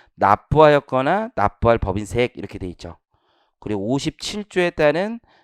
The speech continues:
외국 법인세액을 포함 이렇게 돼 있죠. 여기에는 오십칠 조니까 간접 외국 납부세액 이런 거 다 포함하는 거예요. 그쵸? 직접 외국 납부세액이든.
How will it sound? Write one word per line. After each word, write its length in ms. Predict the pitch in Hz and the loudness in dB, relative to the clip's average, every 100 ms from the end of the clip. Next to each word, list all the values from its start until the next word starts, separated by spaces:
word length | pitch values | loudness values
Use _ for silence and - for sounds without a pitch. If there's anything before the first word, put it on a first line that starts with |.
| _ - | _ -2
외국 420 | 107 117 151 - | -2 0 -6 -6
법인세액을 680 | 95 98 120 107 110 104 104 | -4 -2 -4 -4 -4 -4 -8
포함 300 | - 175 160 | -6 -4 -4
이렇게 220 | 104 - | -6 -10
돼 100 | 90 | -14
있죠. 280 | 80 - 82 _ _ _ _ _ _ _ | -14 -16 -20 _ _ _ _ _ _ _
여기에는 540 | 117 127 147 147 143 135 | -6 0 2 2 0 -2
오십칠 440 | 113 147 - 202 | -4 -6 -12 -10
조니까 340 | - 160 139 131 | -6 -6 -4 -6
간접 420 | - 110 123 120 | -4 -6 -4 -4
외국 200 | 101 123 | -4 -4
납부세액 400 | 117 113 110 98 | -8 -8 -10 -10
이런 140 | 98 | -10
거 80 | 95 | -12
다 160 | - 90 | -16 -16
포함하는 440 | - 156 147 143 | -14 -12 -12 -12
거예요. 380 | 110 92 135 190 | -12 -12 -12 -16
그쵸? 280 | _ - 202 _ _ _ | _ -20 -20 _ _ _
직접 300 | - 127 127 | -18 -6 -4
외국 220 | 98 95 | -4 -6
납부세액이든. 840 | 101 90 90 107 95 92 90 143 214 | -8 -10 -10 -10 -12 -12 -12 -12 -14